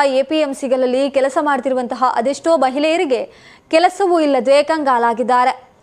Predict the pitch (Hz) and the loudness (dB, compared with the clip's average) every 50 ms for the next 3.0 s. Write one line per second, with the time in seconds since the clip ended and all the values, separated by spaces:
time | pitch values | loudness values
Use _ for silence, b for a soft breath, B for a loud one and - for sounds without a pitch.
0 | b b b b b b b b b 277 302 311 349 359 370 339 349 359 381 403 | b b b b b b b b b 0 2 4 4 4 4 2 2 2 2 2
1 | 415 381 - 381 359 349 349 330 - - 330 320 339 277 311 - 302 277 269 277 | 2 0 2 2 2 2 0 -2 -2 -2 -2 -2 0 0 2 2 2 0 0 0
2 | 285 277 269 254 269 277 285 285 - 254 262 269 269 - 240 233 285 294 294 | 0 0 0 2 2 2 2 2 2 0 0 0 -2 -2 -2 0 0 2 2